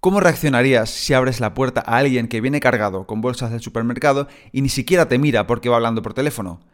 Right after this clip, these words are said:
¿Pensarías inmediatamente que es una persona maleducada? Si estabas esperando que te diera las gracias, Marco Aurelio te diría que estás actuando como los necios,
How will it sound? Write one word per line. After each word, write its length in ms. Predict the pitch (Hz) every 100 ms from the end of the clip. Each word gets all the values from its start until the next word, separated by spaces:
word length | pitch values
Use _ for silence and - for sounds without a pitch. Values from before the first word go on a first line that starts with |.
| _ _ _ _
¿Pensarías 480 | 127 123 117 165 190
inmediatamente 840 | 165 147 131 123 127 127 120 - _
que 120 | -
es 100 | 127
una 180 | 151 127
persona 360 | 110 - 117 104
maleducada? 720 | 101 85 92 120 156 196 - _ _ _ _
Si 140 | - 131
estabas 260 | 135 123
esperando 380 | 117 - 131 127
que 80 | 120
te 80 | 110
diera 180 | 104 117
las 120 | 120
gracias, 400 | 135 131 147 - - _ _
Marco 300 | 139 139 147
Aurelio 260 | 170 185 147
te 80 |
diría 500 | 165 127 120 120 113 - -
que 80 | 131
estás 240 | - 170
actuando 400 | 170 139 131 123
como 160 | 117 101
los 120 | 107
necios, 560 | 147 123 92 - -